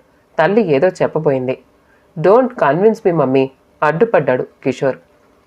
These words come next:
"ఇది మంచి పద్ధతి కాదు," కోపంగా అన్నాడు తండ్రి. "సరే నాన్న, ఇష్టం లేని అమ్మాయితోనే కాపురం చేయాలని మీరంటే మీ ఇష్టం వచ్చినట్టు చేసుకోండి,"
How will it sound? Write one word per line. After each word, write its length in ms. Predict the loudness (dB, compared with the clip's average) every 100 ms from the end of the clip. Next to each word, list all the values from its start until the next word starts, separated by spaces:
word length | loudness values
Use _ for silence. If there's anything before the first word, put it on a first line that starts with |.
| -4
"ఇది 240 | 0 2
మంచి 400 | 2 0 0 -2
పద్ధతి 360 | 0 0 0 -4
కాదు," 520 | -2 0 0 0 -4 _ _ _
కోపంగా 500 | 0 0 2 0 0
అన్నాడు 320 | 0 2 0 0
తండ్రి. 480 | -6 -4 -4 -6 -8 _ _ _ _
"సరే 280 | -2 0 2
నాన్న, 360 | 2 2 0 -2 _ _ -2
ఇష్టం 320 | -2 2 2
లేని 220 | 4 4 2
అమ్మాయితోనే 580 | 2 2 0 0 0
కాపురం 520 | 0 0 0 2 -2 0
చేయాలని 340 | 0 2 2 0
మీరంటే 640 | 0 0 0 2 2 2 -2 _ _ -6
మీ 140 | 0 0
ఇష్టం 300 | 0 0 2
వచ్చినట్టు 400 | 2 0 -2 -2 0
చేసుకోండి," 460 | 0 0 -2 -2